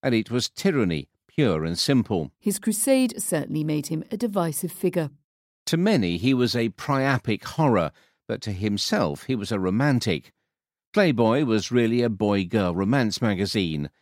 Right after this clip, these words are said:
Speaker 1: The first pin-ups he fell for at fourteen were tasteful drawings of nudes from Esquire.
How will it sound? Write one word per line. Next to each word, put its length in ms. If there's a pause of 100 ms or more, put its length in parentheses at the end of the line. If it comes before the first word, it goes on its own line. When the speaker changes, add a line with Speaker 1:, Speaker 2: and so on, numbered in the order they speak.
(340)
Speaker 1:
The 60
first 440
pin-ups 440
he 120
fell 300
for 240
at 100
fourteen 600 (200)
were 80
tasteful 580
drawings 540
of 120
nudes 460
from 220
Esquire. 680